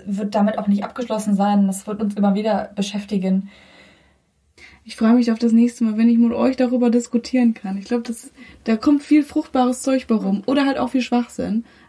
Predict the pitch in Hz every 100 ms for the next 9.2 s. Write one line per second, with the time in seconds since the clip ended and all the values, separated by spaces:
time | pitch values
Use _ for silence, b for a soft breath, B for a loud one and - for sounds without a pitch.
0 | - 208 202 190 - 202 190 214 349 -
1 | _ b b b b - 220 269 240 233
2 | 220 196 202 180 190 - 190 202 196 -
3 | 202 196 202 180 185 196 311 370 370 381
4 | 359 - 392 262 302 311 320 349 240 269
5 | 302 320 311 302 262 302 294 320 302 330
6 | 240 214 285 320 320 320 202 202 - 302
7 | - 302 - - - _ _ _ _ -
8 | 294 302 202 190 202 - _ - 208 220
9 | 233 285